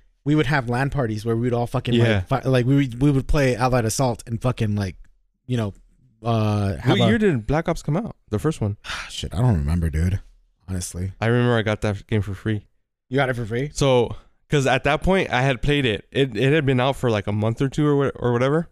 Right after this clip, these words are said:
Speaker 1: Yeah.
Speaker 2: And I had played it, and I realized I didn't like it. So I'm like, "I'm not gonna bother getting it." And at this point, I was still kinda,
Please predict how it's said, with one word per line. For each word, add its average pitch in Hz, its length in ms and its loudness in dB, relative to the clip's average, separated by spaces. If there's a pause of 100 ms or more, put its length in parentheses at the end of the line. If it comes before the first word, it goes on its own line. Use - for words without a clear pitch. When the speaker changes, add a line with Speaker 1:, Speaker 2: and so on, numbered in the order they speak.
Speaker 1:
Yeah. 117 220 4 (580)
Speaker 2:
And 110 100 0
I 113 40 2
had 110 140 2
played 123 200 0
it, 170 200 0 (600)
and 107 80 0
I 104 40 4
realized 110 380 2
I - 120 0
didn't 113 180 2
like 113 180 0
it. 165 300 -2
So - 120 -4
I'm 107 60 2
like, 98 180 0
"I'm 104 120 2
not 101 140 0
gonna 107 140 0
bother 101 220 2
getting 107 280 0
it." - 180 -4 (460)
And 113 180 2
at 101 100 0
this 117 160 -2
point, 143 240 0
I 110 60 2
was 113 100 0
still 135 220 0
kinda, 120 560 0